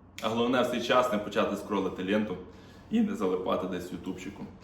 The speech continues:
Таке в мене також бувало, тому фіксуємо. Правило дев'яносто хвилин, це дуже важливо. Використовуй його кожного дня. Наступне, це в нас цифровий мінімалізм.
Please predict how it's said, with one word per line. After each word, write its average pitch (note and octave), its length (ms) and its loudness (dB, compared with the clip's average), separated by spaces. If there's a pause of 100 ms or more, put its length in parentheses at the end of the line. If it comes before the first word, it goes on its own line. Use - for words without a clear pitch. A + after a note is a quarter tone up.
(300)
Таке A2 200 2
в B2+ 60 6
мене A2+ 160 4
також G#2+ 320 2
бувало, G2+ 480 6
тому G#2 380 2
фіксуємо. A2+ 500 2 (440)
Правило C3+ 380 10
дев'яносто B2 420 4
хвилин, A#2+ 440 6 (200)
це A2 140 2
дуже G#2 320 2
важливо. G#2 680 4 (640)
Використовуй A#2 920 4
його G#2 220 4
кожного G2 560 0
дня. F#2 240 -2 (480)
Наступне, A#2 680 2 (400)
це B2+ 180 2
в B2 40 6
нас A#2 180 4 (200)
цифровий C3 640 6
мінімалізм. B2 640 2